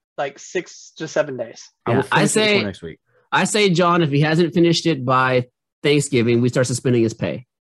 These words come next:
Speaker 3: What do you think?
Speaker 1: Or when I see him next, I just get to punch him in the face.
Speaker 3: <laughs>
Speaker 2: Wow.
Speaker 1: Just no questions asked.
Speaker 2: A punch in the
Speaker 3: <laughs>
Speaker 2: face.
Speaker 1: I get a, I get a free punch in the face.
Speaker 3: Wait,
Speaker 2: Wow.
Speaker 3: wait, wait, wait. In the face?
Speaker 1: In the
Speaker 3: That,
Speaker 1: face.
Speaker 3: that's a, that's a bit ex-, what about a body shot? That, I think that,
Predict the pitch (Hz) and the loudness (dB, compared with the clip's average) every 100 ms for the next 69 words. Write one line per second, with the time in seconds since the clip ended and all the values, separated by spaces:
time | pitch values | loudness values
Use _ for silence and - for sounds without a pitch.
0 | _ 127 120 110 104 180 214 226 214 196 | _ 0 0 2 2 4 4 6 6 4
1 | 180 180 180 170 - 196 165 156 147 156 | 4 2 0 -4 0 0 2 -2 -6 -8
2 | 156 151 151 135 - - 170 180 143 131 | -10 -12 -10 -10 -10 -10 -8 -6 -8 -8
3 | - 120 117 - - - - - - - | -10 -12 -14 -8 -4 -2 0 2 2 0
4 | _ _ 110 131 151 - 135 - - - | _ _ -6 2 2 2 0 -2 -6 -16
5 | - - - 175 - 165 185 196 208 180 | -20 -20 -2 -2 -2 0 2 2 0 0
6 | 190 156 - 160 139 135 - - 214 254 | -2 -4 -6 -6 -2 -4 -2 -2 4 4
7 | - 233 208 - 220 165 104 - 180 170 | 6 4 4 2 0 2 2 2 2 0
8 | - 165 190 170 - 190 175 196 170 170 | 0 0 2 2 4 2 2 -2 -2 -6
9 | 151 156 139 - _ _ _ - 190 143 | -6 -8 -10 -16 _ _ _ 0 2 2
10 | 202 226 214 196 180 151 143 170 220 - | 2 2 4 4 4 2 2 2 2 0
11 | - 494 508 - - _ _ - 170 180 | 4 4 4 0 -14 _ _ 0 2 2
12 | - 190 170 151 302 392 - 294 320 294 | 2 0 2 0 2 2 2 0 2 2
13 | 247 - 185 285 294 262 180 175 202 151 | 2 0 0 2 2 0 2 2 2 0
14 | - 110 98 151 247 247 415 392 | 0 -2 -2 -4 -4 0 0 2